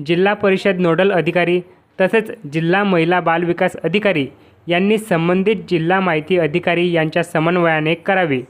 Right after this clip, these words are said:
आता मित्रांनो, सर्वात महत्त्वाचं म्हणजे महिलांना या योजनेचा पहिला हप्ता कधी मिळणार आहे? तर पहा मित्रांनो, या योजनेची अंमलबजावणी कशी असणार आहे?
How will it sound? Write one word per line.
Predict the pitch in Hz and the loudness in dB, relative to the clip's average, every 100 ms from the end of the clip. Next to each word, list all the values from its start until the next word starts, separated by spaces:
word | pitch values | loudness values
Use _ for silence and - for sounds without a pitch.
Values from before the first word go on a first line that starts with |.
| - - - - | -20 -20 -16 -4
आता | 151 160 220 | -4 0 0
मित्रांनो, | 220 220 214 214 214 | 0 0 0 0 -2
सर्वात | - 175 165 190 196 185 | -2 0 2 0 -2 -2
महत्त्वाचं | 160 156 175 170 185 | 0 0 0 0 0
म्हणजे | 180 175 190 202 143 - - _ - | 2 2 2 0 0 -4 -20 _ -6
महिलांना | 170 175 185 196 214 214 | 0 2 2 0 0 0
या | 202 196 | 2 2
योजनेचा | 208 185 165 180 185 180 190 | 2 2 2 2 0 0 -2
पहिला | - 165 160 190 151 | 0 0 2 0 -2
हप्ता | 156 - 196 147 - - | -8 -2 -2 -2 -6 -4
कधी | 160 151 202 | -2 2 2
मिळणार | 185 160 160 170 | 2 2 0 -2
आहे? | 185 185 139 131 117 _ _ 214 | -2 -2 -2 -4 -4 _ _ -4
तर | 214 | -2
पहा | 214 165 190 | -2 -2 0
मित्रांनो, | 214 208 202 202 208 | 0 0 0 2 2
या | 190 196 | 2 2
योजनेची | 202 185 165 180 180 208 | 2 2 2 0 0 0
अंमलबजावणी | 185 165 175 180 180 180 180 185 | 0 0 0 0 0 0 0 -2
कशी | 180 156 196 | -2 -2 0
असणार | 180 - 175 | -2 0 -2
आहे? | 175 170 | 0 -2